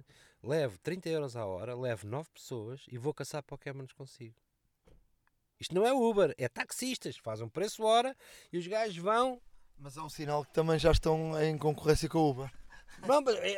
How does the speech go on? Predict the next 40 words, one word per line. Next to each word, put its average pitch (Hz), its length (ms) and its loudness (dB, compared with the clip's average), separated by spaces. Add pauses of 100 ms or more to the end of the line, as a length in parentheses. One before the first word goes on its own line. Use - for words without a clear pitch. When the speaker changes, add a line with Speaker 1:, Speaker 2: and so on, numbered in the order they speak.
Speaker 1:
é, - 40 -4
Speaker 2:
Eu 226 240 10
no 214 80 6
outro 196 200 10
dia 202 120 6
tive 190 140 4
uma 190 120 6
conversa 180 360 10
destas 170 360 10
com 151 340 4
um - 20 -4
taxista 143 640 0 (460)
que, 160 500 4
que - 80 -12
me 151 80 -2
dizia 147 320 0
que 151 120 -8
o 147 40 -2
serviço 147 400 -4
dele, 160 280 6 (380)
eh, 147 260 4
era 151 160 8
melhor 147 180 4
que - 100 -4
o 143 60 2
da 143 100 8
Uber 151 400 6 (100)
e 147 220 -4
justificou-me 139 540 -2
várias, 127 460 0 (160)
eh, - 20 -6
Speaker 1:
Diferente. 123 160 -6
Speaker 2:
situações. - 560 -10 (420)
Não, 262 160 -4
mas, 220 260 -4
mas 170 220 0
de - 60 -12
facto - 300 2
ele 175 180 2
tinha, 175 520 0